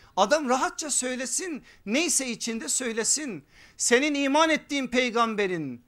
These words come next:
bir şekliyle bedevilerin bile gerçekten edebi zorlayan ve terbiye sınırları içerisinde olmayan sözlerini bile sinesine saklamadı mı?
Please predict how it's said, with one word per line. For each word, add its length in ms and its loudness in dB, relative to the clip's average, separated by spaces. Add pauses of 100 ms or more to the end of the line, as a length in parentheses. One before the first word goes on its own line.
(440)
bir 340 0
şekliyle 920 -2
bedevilerin 920 2
bile 440 0 (500)
gerçekten 1120 2
edebi 500 2
zorlayan 760 2
ve 160 2
terbiye 420 -2
sınırları 760 0
içerisinde 720 -2
olmayan 640 2
sözlerini 720 -2
bile 260 -2 (180)
sinesine 800 0 (260)
saklamadı 800 2
mı? 280 -6